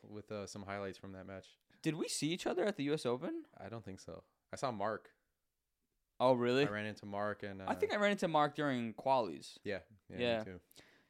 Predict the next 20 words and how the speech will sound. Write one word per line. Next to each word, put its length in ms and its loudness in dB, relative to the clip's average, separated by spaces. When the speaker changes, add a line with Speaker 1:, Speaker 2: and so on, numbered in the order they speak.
Speaker 2:
That's 160 2
funny, 320 0
yeah. 160 0
I 80 12
love 200 12
going 200 8
to 60 6
qualies 380 6
too, 140 0
just 280 -6
to 80 -14
watching 280 2
the 60 -4
people 220 -4
practice 520 -4
more 120 0
than 140 -4
anything. 380 -8
Like, 200 0
Speaker 1:
Mm-hmm. 140 -10